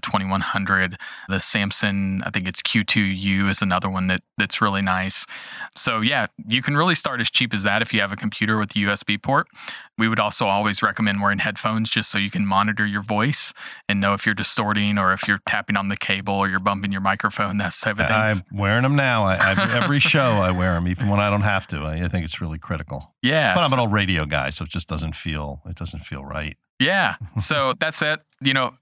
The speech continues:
Speaker 1: sitting right next to me over here, there's a Zoom H six. We really like those handheld recorders. You can
Speaker 2: Yeah.
Speaker 1: take 'em on the go. Here in the studio, you guys have a great setup with the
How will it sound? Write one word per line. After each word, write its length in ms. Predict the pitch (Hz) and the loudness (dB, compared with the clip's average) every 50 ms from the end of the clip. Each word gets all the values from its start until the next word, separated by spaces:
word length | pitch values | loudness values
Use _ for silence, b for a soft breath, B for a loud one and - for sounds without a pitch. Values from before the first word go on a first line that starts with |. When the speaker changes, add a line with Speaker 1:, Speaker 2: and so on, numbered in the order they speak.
| - - | -12 -6
Speaker 1:
sitting 240 | - - 151 127 | -2 -2 0 2
right 160 | 131 131 127 127 | 2 2 4 2
next 220 | 127 123 - - | 2 0 0 -2
to 80 | - 135 | 0 2
me 100 | 120 117 | 2 4
over 140 | 117 117 | 4 4
here, 160 | 110 117 117 110 | 4 2 2 2
there's 160 | 117 107 113 | 2 2 2
a 60 | 113 | 2
Zoom 200 | 92 117 113 110 | 2 2 2 2
H 240 | 107 107 104 - - | 2 2 2 0 0
six. 420 | - - 113 107 101 - - - - | 0 2 0 0 0 -4 -6 -2 0
We 100 | 110 110 | 2 2
really 240 | 113 113 107 107 107 | 4 4 4 4 4
like 220 | 104 104 107 - | 2 2 0 0
those 240 | - 101 101 104 - | 0 0 0 0 0
handheld 360 | 180 170 113 101 98 104 - | 0 0 2 2 0 0 0
recorders. 480 | 107 104 101 - - 107 101 101 101 101 | 0 -2 -4 0 0 0 2 2 2 2
You 100 | 104 101 | 2 0
can 80 | 104 | 0
Speaker 2:
Yeah. 40 | 98 | 0
Speaker 1:
take 160 | - 110 107 | 0 0 0
'em 80 | 107 107 | 2 2
on 140 | 104 104 104 | 2 2 2
the 60 | 104 | 2
go. 360 | - 101 98 98 101 101 95 - B B B B B B B - | 2 2 2 2 2 2 0 -2 B B B B B B B -6
Here 160 | - 110 110 107 | 0 0 2 2
in 100 | 104 101 | 2 2
the 60 | 101 | 0
studio, 360 | - - 113 101 104 101 101 | 0 0 0 0 2 2 2
you 180 | 98 95 104 98 | 2 0 0 0
guys 220 | 104 98 98 - | 0 0 0 0
have 120 | - 101 | -2 -2
a 40 | 104 | 0
great 180 | - 104 98 90 | 0 0 0 0
setup 300 | - - 98 98 95 - | -2 -2 -2 -2 -2 -6
with 100 | - - | -4 -2
the 280 | 98 95 95 95 98 | 0 0 0 -2 -4